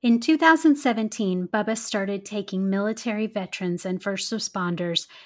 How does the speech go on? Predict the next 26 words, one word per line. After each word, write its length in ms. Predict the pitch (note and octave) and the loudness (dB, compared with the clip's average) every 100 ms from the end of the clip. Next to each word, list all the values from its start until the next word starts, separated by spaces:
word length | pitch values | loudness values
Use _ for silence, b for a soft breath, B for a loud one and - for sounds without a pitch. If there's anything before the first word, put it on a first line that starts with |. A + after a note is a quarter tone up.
| B | B
to 120 | A#3+ | -4
see 260 | A#3 - A3 | -2 -2 -2
their 240 | A3 F#3 | 0 -2
first 460 | F3 - A3+ A3+ - | -4 -4 -2 -4 -6
Garth 280 | G3 G3+ - | -6 -6 -6
Brooks 240 | F#3+ - | -8 -6
show 500 | - - E3+ D#3+ E3 _ b b - | -4 -2 -2 -2 -6 _ b b -4
through 180 | A3+ | 0
his 220 | G3+ G#3+ - | 0 0 -2
charity 480 | - G#3+ G#3+ G#3+ | -2 0 0 -2
Vets 380 | G#3 G3+ F3+ - | -4 -4 -6 -6
for 180 | - F#3+ | -8 -8
Garth. 500 | F#3 E3 D#3+ - _ _ _ _ _ _ _ | -6 -6 -8 -14 _ _ _ _ _ _ _
By 140 | G#3 G3+ | 2 4
May 260 | G3 A3 | 2 0
of 140 | A#3 A#3 | -2 -4
twenty 340 | - A3+ A3+ | -4 -2 -2
twenty-two, 640 | A#3 G#3+ A3 A#3 - E3+ E3 b b | -4 -4 -4 -4 -4 -4 -4 b b
Bubba 240 | A3 G#3+ A3+ | 0 2 0
had 180 | A3 F#3+ | -2 -2
reached 320 | A#3+ A#3+ - | -4 -4 -6
out 200 | E3 A3+ - | -8 -8 -6
and 140 | G3+ | -6
taken 300 | G3+ F3+ F#3 | -4 -6 -6
fifty-five 680 | - C4 C#4 C#4+ C4 B3+ A3+ | -2 -2 0 2 2 2 0
vets 440 | G#3+ F#3+ F#3+ - | -2 -4 -6 -14